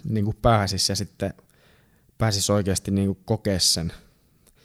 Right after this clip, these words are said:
niinku kokemuksena ja se, että miten, miten just itse siellä kisoissa se pää kestäisi, että niinku se olisi, siitä saisi niinku taas sitten omalla tavalla sitä motivaatiota. Sitten tota, no siitä onkin sitten sen jälkeen niin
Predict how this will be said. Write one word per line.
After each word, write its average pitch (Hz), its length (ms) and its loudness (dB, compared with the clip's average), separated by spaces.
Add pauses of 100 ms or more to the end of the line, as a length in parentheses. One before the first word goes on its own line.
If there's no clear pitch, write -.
(440)
niinku 92 160 -4
kokemuksena 101 840 2
ja 95 80 0
se, 98 140 0
että - 200 -6
miten, 92 380 -2 (120)
miten 95 340 -2
just - 280 -6 (160)
itse 104 200 -4
siellä 90 260 -2
kisoissa 95 440 -4
se 95 100 -6
pää 90 280 -8
kestäisi, 95 560 -8
että - 240 -16 (1120)
niinku 120 260 4
se - 160 2
olisi, 120 300 4
siitä 120 240 2
saisi 120 240 2
niinku 120 200 0
taas 110 360 2 (160)
sitten - 260 -4
omalla 107 220 2
tavalla 98 280 -2
sitä 101 180 -4
motivaatiota. 95 840 -2 (240)
Sitten 98 340 -8
tota, 90 320 -10 (500)
no 104 120 -2
siitä 98 280 0
onkin 104 200 0
sitten - 340 -6
sen 98 220 -2
jälkeen 98 380 -4
niin 95 180 -4